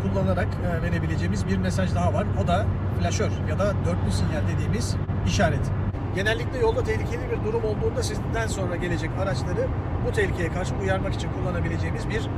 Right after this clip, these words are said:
işarettir bu. Elbette sinyal kolu kullanarak iletişime geçebileceğiniz araçlar sadece arkanızdan seyreden araçlarla sınırlı değil. Önünüzde bilhassa şehir içi trafikte karşı karşıya geldiğiniz araçlara da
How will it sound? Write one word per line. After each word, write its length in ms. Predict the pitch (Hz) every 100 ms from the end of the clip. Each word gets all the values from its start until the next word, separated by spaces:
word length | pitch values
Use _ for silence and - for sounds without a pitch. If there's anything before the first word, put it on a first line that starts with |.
| -
işarettir 460 | - 202 175 - 147
bu. 260 | - - - - - - -
Elbette 440 | 262 202 185 277
sinyal 400 | - 226 226 226
kolu 200 | 208 185
kullanarak 400 | 95 92 87 90 -
iletişime 360 | 90 90 - 95
geçebileceğiniz 680 | 185 - 180 175 175 160 -
araçlar 380 | 196 185 240 269
sadece 380 | - 214 - -
arkanızdan 480 | 180 180 175 - 170
seyreden 400 | - 151 147 -
araçlarla 580 | 127 - - 156 - 247 - -
sınırlı 460 | - 190 156 220
değil. 180 | 170 151 - - - - -
Önünüzde 520 | 226 214 190 170 233 - -
bilhassa 480 | 226 180 - - 233 -
şehir 240 | - 196
içi 180 | 170 -
trafikte 480 | 196 180 165 - 240 - - -
karşı 280 | 214 - -
karşıya 280 | 214 185
geldiğiniz 460 | 190 190 185 180 -
araçlara 480 | 196 202 - 190 185
da 140 | 190